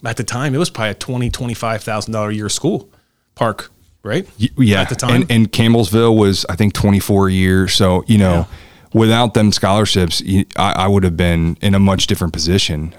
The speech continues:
Speaker 2: um, which it allowed me to feel comfortable and, and, and go to law school and things like that. But, um, but yeah, that, that was always the goal. It was always a means to an end to me. You know, I knew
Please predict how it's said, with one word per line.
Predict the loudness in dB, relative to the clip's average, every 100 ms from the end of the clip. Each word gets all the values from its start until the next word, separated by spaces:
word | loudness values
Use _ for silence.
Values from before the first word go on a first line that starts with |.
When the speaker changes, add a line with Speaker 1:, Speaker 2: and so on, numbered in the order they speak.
| -6
Speaker 2:
um, | -2 -2 -2 0
which | 0 0 -2
it | 0 0
allowed | 0 0 0
me | -2 -6
to | -6 -8 -8 -16 -12
feel | -4 -4
comfortable | -2 -4 -4 -6 -6
and, | -8 -8
and, | -10 -8
and | -6 -4
go | -4
to | -4
law | -4 -2
school | -2 -2
and | -4
things | -8 -8
like | -8
that. | -8 -6
But, | -4 -2
um, | -2 -4 -10 -20 -20 -20 _ _ _ _
but | -4
yeah, | 0 0 0 -4 -4
that, | -4 -4 0
that | 2 4
was | 2
always | 2 0 -2 -4
the | -6
goal. | -4 -4 -6 0
It | 4
was | 4 4
always | 4 4
a |
means | 2 2 0
to | -2 -4
an | -4
end | -4
to |
me. | -6 -4
You | 0
know, | 0
I | 2
knew | 2 2 2 0